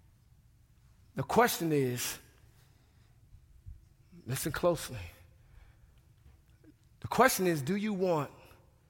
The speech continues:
the rock of salvation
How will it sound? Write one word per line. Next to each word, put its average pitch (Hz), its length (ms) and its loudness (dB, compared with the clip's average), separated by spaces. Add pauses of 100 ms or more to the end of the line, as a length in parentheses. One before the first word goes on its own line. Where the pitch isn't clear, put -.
(280)
the 131 100 -2
rock 170 500 2 (520)
of 147 80 -2
salvation 220 920 -4